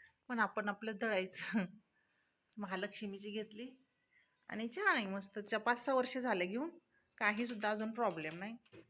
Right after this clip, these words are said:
पी-, असं पीठ बाहेर येऊ नये म्हणून असं छान बांधून ठेवलेलं आहे. नाहीतर सगळीकडे घरात होतं ना पीठ,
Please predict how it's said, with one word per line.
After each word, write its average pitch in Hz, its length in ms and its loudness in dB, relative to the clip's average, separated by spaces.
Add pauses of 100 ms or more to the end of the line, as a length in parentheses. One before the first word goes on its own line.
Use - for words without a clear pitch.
(640)
पी-, 202 140 -2 (340)
असं 208 200 -6 (1400)
पीठ 254 220 -2
बाहेर 254 220 4
येऊ 262 140 2
नये 226 140 2
म्हणून 214 200 -2
असं 208 200 -4
छान 190 340 -2
बांधून 185 360 2
ठेवलेलं 185 360 -4
आहे. 175 200 -10
नाहीतर - 460 -10
सगळीकडे 220 500 2
घरात 226 320 -2
होतं 202 220 -4
ना 320 80 2
पीठ, 349 300 -4